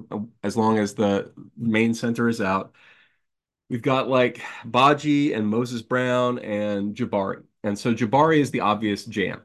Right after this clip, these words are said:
He's, so Jabari's, like, am I, I assume two-thirds Jabari?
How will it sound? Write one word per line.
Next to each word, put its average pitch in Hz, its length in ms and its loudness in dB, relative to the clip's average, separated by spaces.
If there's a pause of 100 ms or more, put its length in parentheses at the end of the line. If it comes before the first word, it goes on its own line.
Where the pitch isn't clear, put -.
He's, 104 320 -2
so 110 140 0
Jabari's, 110 560 2
like, 98 360 -2 (880)
am 98 160 -2
I, 95 240 0
I 101 120 -4
assume 98 440 0
two-thirds 101 460 -2
Jabari? 107 440 -2